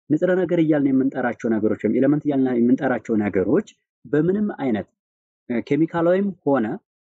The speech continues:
አካላዊ ዘዴን በመጠቀም ወደ ሌላ አይነት ልዩ ቁስ ሊከፈል አይችልም። ሶ የመጨረሻው የአንድ ንጥረ ነገር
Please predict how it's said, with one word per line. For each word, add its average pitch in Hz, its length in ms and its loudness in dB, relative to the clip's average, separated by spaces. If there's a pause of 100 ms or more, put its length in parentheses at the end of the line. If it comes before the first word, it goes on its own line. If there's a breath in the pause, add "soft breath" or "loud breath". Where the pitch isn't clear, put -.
(120)
አካላዊ 131 360 0
ዘዴን 117 300 -2
በመጠቀም 156 500 -2
ወደ 135 180 2
ሌላ 170 260 2
አይነት 139 340 -2
ልዩ 131 260 -2
ቁስ - 180 -6
ሊከፈል 127 440 -2
አይችልም። 98 280 -4
ሶ - 120 -4
የመጨረሻው 190 680 2 (420)
የአንድ 180 500 2 (460)
ንጥረ 139 320 0
ነገር 127 300 0